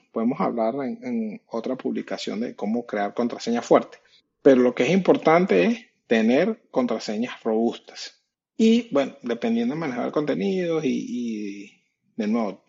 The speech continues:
las capacidades económicas de nuestro sitio web, tener herramientas de seguridad de, de sitios web,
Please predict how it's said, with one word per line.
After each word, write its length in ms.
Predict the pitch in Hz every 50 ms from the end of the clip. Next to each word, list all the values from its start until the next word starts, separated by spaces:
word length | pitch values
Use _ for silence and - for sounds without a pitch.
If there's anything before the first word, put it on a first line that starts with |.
| - -
las 180 | 113 - -
capacidades 580 | - - - - 101 - - 110 101 98 - -
económicas 600 | 139 - 120 110 107 107 107 131 135 - 123 120
de 80 | 107 104
nuestro 360 | 104 98 90 - - - 98
sitio 320 | - - 107 113 143 143
web, 260 | 143 131 117 - - - _ _ _ _ _ _ _ _
tener 500 | - 120 120 117 113 110 113 120 123 - -
herramientas 920 | 151 151 143 117 113 113 113 113 113 - 139 143 151 135 - - - - -
de 120 | 120 110
seguridad 520 | - 120 113 113 113 107 104 107 101 101
de, 160 | 117 131 123 -
de 140 | 110 113 -
sitios 340 | - 117 107 - 110 98 113
web, 220 | 123 135 127